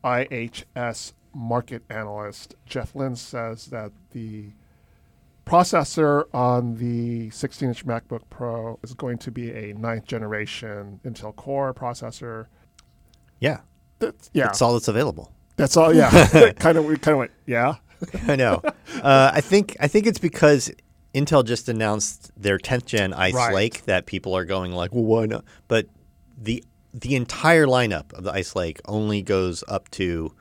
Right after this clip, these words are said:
Speaker 2: the, um, the sort of twenty-five watt range, right? That's
Speaker 1: Mm-hmm.
Speaker 2: the, that's the highest end. It's, and it's,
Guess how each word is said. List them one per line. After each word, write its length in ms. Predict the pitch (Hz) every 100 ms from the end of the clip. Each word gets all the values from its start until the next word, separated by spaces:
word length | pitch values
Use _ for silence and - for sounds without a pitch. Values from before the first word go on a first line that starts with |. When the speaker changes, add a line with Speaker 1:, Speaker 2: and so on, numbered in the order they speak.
| _ - _ _ _
Speaker 2:
the, 460 | - 92 85 82 87
um, 400 | 98 90 82 78 -
the 140 | 101 90
sort 200 | 110 92
of 380 | 85 - - _ _ _
twenty-five 600 | - 107 104 - 98 90 -
watt 280 | 85 80 _ _ -
range, 460 | 80 - - - _ -
right? 220 | 82 -
That's 240 | 90 110
Speaker 1:
Mm-hmm. 80 | 113
Speaker 2:
the, 180 | 85 78
that's 200 | 90 -
the 80 | -
highest 500 | - 101 98 85 -
end. 360 | 78 73 73 -
It's, 180 | 104 -
and 200 | 101 95
it's, 280 | - -